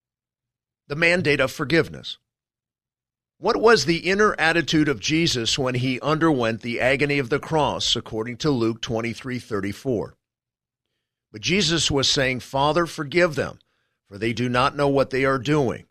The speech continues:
And they cast lots, dividing up his garments among themselves.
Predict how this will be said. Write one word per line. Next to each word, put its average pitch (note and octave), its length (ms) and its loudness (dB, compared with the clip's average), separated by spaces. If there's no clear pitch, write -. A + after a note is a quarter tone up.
And F#2 140 -12
they G#2 80 -8
cast A#2+ 360 -2
lots, C3 520 0
dividing C3 520 0
up D3 140 0
his D3+ 220 -2
garments B2+ 600 0
among A#2+ 360 -2
themselves. A2+ 720 -4